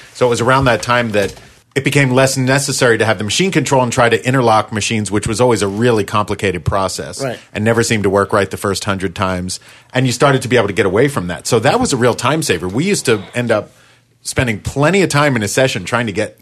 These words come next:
Speaker 1: things to synchronize and lock
Speaker 2: Right.
Speaker 1: up and, and just utility tasks that actually had nothing to do with the creative
Speaker 2: Yeah.
Speaker 1: job.
Speaker 2: Well, I will say, too, that the thing about O M Fs is, number one, you know, DigiDesign, a lot of this stuff, which was brilliant, was kind of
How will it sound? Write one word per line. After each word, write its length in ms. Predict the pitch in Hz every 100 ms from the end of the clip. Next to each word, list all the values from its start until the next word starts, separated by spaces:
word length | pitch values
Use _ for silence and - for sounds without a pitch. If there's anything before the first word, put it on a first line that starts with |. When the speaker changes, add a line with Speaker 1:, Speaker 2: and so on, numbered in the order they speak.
| _
Speaker 1:
things 280 | - 117 -
to 100 | 104
synchronize 580 | - 127 110 92 82
and 140 | 87 90
lock 240 | 107 107
Speaker 2:
Right. 100 | 120 107
Speaker 1:
up 100 | 95
and, 140 | 92
and 120 | 107
just 200 | 101 120 - -
utility 480 | 113 113 151 175 139
tasks 340 | 120 123 - -
that 140 | 110
actually 340 | 117 120 123 104
had 100 | 98
nothing 300 | 120 123 98
to 80 |
do 100 | 101
with 120 | 101 101
the 60 |
creative 400 | - 101 98 87
Speaker 2:
Yeah. 40 | 101
Speaker 1:
job. 300 | 98 80 67 92 - -
Speaker 2:
Well, 220 | 180 175 -
I 120 | 185
will 140 | 208 202
say, 220 | - 180
too, 240 | - 226
that 260 | 180 160 131 - 165
the 120 | 147
thing 220 | 151 208
about 220 | 180 160 -
O 120 | 151
M 60 | 151
Fs 300 | 147 139 - -
is, 340 | 139 123 - -
number 240 | 139 147 147
one, 360 | 147 143 135 - - - _ _ _
you 100 | 170
know, 140 | 165 143
DigiDesign, 720 | 196 233 202 156 139 135 135 143
a 80 |
lot 200 | 147 196
of 60 | 262
this 140 | 190
stuff, 500 | - - 127 120 - -
which 260 | 135 135 -
was 140 | 135
brilliant, 480 | 135 156 208 180 143
was 160 | 131 -
kind 300 | - 165 151
of 320 | 135 123